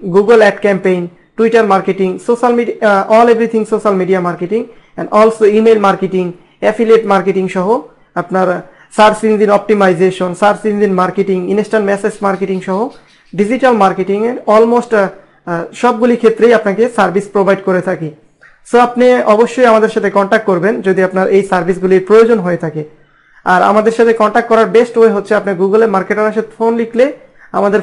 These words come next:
phone নাম্বারটি পেয়ে যাবেন। Then সেখান থেকে আমাদের সাথে আপনি contact করতে পারেন। So দর্শক, আপনার যদি, আহ, কোনো business থেকে থাকে সেক্ষেত্রে অবশ্যই আমাদের সাথে contact করবেন, অথবা যে কোনো রকমের পরামর্শ আপনি চাইলে আমাদের সাথে করতে পারেন।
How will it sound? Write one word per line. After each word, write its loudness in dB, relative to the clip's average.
phone 2
নাম্বারটি 0
পেয়ে 4
যাবেন। -4
Then 2
সেখান 0
থেকে 0
আমাদের 0
সাথে -6
আপনি -4
contact -4
করতে -6
পারেন। -6
So 4
দর্শক, 2
আপনার 0
যদি, 2
আহ, -6
কোনো -2
business 0
থেকে 2
থাকে 0
সেক্ষেত্রে -2
অবশ্যই 0
আমাদের 0
সাথে -4
contact -4
করবেন, -2
অথবা 0
যে 2
কোনো 2
রকমের 2
পরামর্শ 0
আপনি 0
চাইলে 0
আমাদের -2
সাথে -6
করতে 0
পারেন। 2